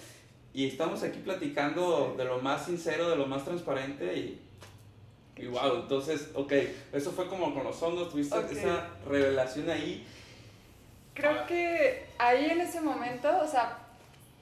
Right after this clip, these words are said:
Speaker 2: pasando ese tiempo, como que empecé a tener un poquito más de, de noción de mi caminar y de, de para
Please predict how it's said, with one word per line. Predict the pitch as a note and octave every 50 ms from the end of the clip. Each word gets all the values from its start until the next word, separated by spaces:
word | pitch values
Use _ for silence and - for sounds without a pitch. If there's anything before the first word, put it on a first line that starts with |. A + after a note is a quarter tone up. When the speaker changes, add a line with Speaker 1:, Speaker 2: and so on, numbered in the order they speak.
| - - - - - - - -
Speaker 2:
pasando | A3 A3+ A3+ A3+ C4 B3+ B3+ C4 C#4
ese | C4+ C#4 C4+
tiempo, | C4+ C4 B3 B3 B3 A#3+ C4 C#4+ E4+ - - - - - - - - - - -
como | C4 B3+ B3 B3 B3 B3 B3
que | B3
empecé | A#3+ A#3+ A#3 A3+ A#3 A#3 A3+ A3+ C4
a | B3 B3 B3
tener | C#4 C4+ C4+ C4 C4+
un | C4 B3+
poquito | C4 C4+ C4 B3+ B3+ - C4 B3+
más | B3 B3 B3 A#3+ A#3+ A#3+
de, | B3 A#3+ A#3+ A#3+ A#3 A3+ G#3 G3 F#3 F#3+ - - - - - - - - - - - - - -
de | A#3 A#3 A#3
noción | A3 G#3+ G#3 G3+ - A#3+ A#3+ A#3+ C4+ C#4+ F#4 - - - - - - - -
de | G#3 A#3+ A3+ A3 G#3+ G#3+ G#3 G#3 G3+ G3+ G3+ G#3
mi | A3 G#3+ G#3+
caminar | - G#3 G#3 G3+ G3+ G3+ G3+ G3+ G#3+ B3 C#4 D#4+ F#4 - -
y | - B3
de, | A#3+ A#3 A3+ A3 G#3+ G#3 G#3 G3+ G3 G3 G3 F#3+ F#3+ F#3+ F#3+ F#3 F#3+ F#3 - - - - - - - - - - - - -
de | G3 A3+ A3 A3 A3 A3 A3 - -
para | - A3+ A3+ A3 A3